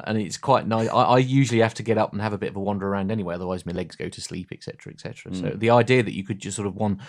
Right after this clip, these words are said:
Speaker 1: wander to the bar and get yourself a Coke and, and, and or s-, other beverages
Speaker 2: Beer.
Speaker 1: are available, beer, yes.
Speaker 2: Wine,
Speaker 1: Yes.
Speaker 2: whiskey.
Speaker 1: <laughs> Well, I d-, I don't think they'll have any of what you normally drink. To be
Speaker 2: No,
Speaker 1: fair.
Speaker 2: no,
Speaker 1: Not in
Speaker 2: real
Speaker 1: the air.
Speaker 2: ale,
Speaker 1: Yeah.
Speaker 2: not, not in
Speaker 1: <laughs>
Speaker 2: the ale,
Speaker 1: I
Speaker 2: no.
Speaker 1: can't, I can't imagine
Speaker 2: No.
Speaker 1: that being a big seller. <laughs>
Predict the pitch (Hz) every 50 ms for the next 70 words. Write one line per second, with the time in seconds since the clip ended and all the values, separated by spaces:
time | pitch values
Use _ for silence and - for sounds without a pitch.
0 | - - _ _ - 117 110 98 95 92 - 101 98 95 107 104 101 101 101 98
1 | 95 95 95 98 - - 98 98 - 98 92 - - - - 98 92 92 87 -
2 | - 95 90 90 90 90 87 87 87 - - 95 - - - - 92 87 78 78
3 | 92 - - 82 80 76 - - _ _ _ _ - - 101 101 - - - 107
4 | 92 101 - - 90 80 98 80 92 82 78 90 92 92 90 92 95 98 95 98
5 | 110 101 - 95 95 98 101 95 98 92 101 85 78 80 85 90 87 - 135 -
6 | - - 101 98 95 87 87 92 101 - - 151 - 147 143 - 143 117 117 110
7 | 113 110 - - - - 165 - - 104 139 147 151 147 143 - 139 139 131 139
8 | 135 131 135 135 131 123 117 123 - - 123 139 131 107 95 85 80 85 87 87
9 | 85 82 92 90 90 - - - _ _ _ _ - - _ 131 135 143 143 139
10 | 131 123 117 113 113 113 113 110 110 110 123 131 127 123 117 117 113 110 107 104
11 | 101 101 110 110 110 117 113 104 117 117 98 107 110 107 104 - - 185 - -
12 | 180 165 170 110 107 104 95 95 151 120 131 139 - - 151 147 127 123 127 120
13 | 101 95 92 113 92 - - 101 101 101 98 98 101 95 - - 95 95 98 98
14 | - _